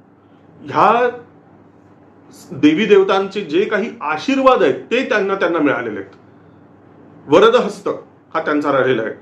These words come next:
त्यांच्या, त्यांच्या पॉवर्स त्यांना मिळालेल्या आहेत, एवढाच त्याचा अर्थ आहे.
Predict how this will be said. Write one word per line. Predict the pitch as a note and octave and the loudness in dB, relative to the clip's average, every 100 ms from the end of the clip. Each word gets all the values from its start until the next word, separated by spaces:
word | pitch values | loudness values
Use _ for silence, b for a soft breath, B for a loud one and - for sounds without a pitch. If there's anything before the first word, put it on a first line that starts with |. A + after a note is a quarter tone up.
| b b - | b b -2
त्यांच्या, | F#3 A3 | 0 2
त्यांच्या | G#3+ A3 B3+ | 0 0 -2
पॉवर्स | - D#3+ D#3 F3+ C4 - | -2 0 2 4 2 0
त्यांना | B3+ A#3 A3 | -2 0 2
मिळालेल्या | F#3+ D#3 C3+ B2 G#2 | 2 2 2 -2 -4
आहेत, | - - _ _ _ _ _ _ _ _ - - | -8 -20 _ _ _ _ _ _ _ _ -20 -2
एवढाच | C#3 C#3+ E3 G#3 | 2 6 4 2
त्याचा | G#3+ G#3+ | -2 0
अर्थ | F#3 D#3 - | 0 -2 -4
आहे. | G#2+ | -8